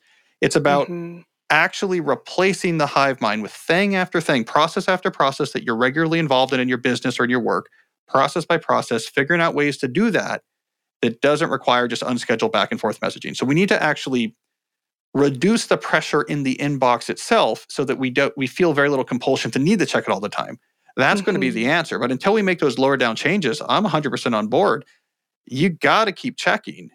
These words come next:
Speaker 1: as long as the
Speaker 2: Right.
Speaker 1: hive mind is gonna reign supreme in the way that you collaborate.
Speaker 2: Yeah. I love that. Okay, Cal, before we dive into kind of some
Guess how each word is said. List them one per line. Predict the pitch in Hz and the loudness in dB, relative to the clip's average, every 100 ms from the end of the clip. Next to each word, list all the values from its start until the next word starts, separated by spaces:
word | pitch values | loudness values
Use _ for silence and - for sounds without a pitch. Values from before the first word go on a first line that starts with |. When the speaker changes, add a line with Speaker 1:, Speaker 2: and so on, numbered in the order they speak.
| - | -8
Speaker 1:
as | 123 | -2
long | 139 135 | 2 2
as | 123 | 2
the | 110 | 0
Speaker 2:
Right. | |
Speaker 1:
hive | 127 135 135 | 2 2 0
mind | 113 110 110 101 | 0 0 -2 -4
is | 107 101 | -6 -6
gonna | - 117 | -4 -2
reign | 113 113 107 | 0 0 -2
supreme | - - 175 160 | -4 -2 0 2
in | 113 | 2
the | 110 | 2
way | 110 | 0
that | 110 | 0
you | - | -4
collaborate. | - 120 160 76 - - _ _ _ _ _ _ _ _ | 0 0 0 -4 -8 -18 _ _ _ _ _ _ _ _
Speaker 2:
Yeah. | 202 185 180 180 - _ _ - - - - - | -6 -4 -6 -8 -12 _ _ -20 -20 -20 -6 0
I | 226 226 | 2 2
love | 202 208 196 | 2 0 2
that. | 185 - | 0 0
Okay, | 214 240 185 - _ | 2 2 0 -2 _
Cal, | - 254 | 0 2
before | 247 233 262 285 | 2 0 0 2
we | 320 | 2
dive | 220 220 202 | 2 2 2
into | 202 208 - 214 190 | 0 -2 -2 -4 -2
kind | 202 190 | -2 0
of | 190 165 - _ _ _ | 0 -2 -14 _ _ _
some | - - 214 190 | -12 -2 0 0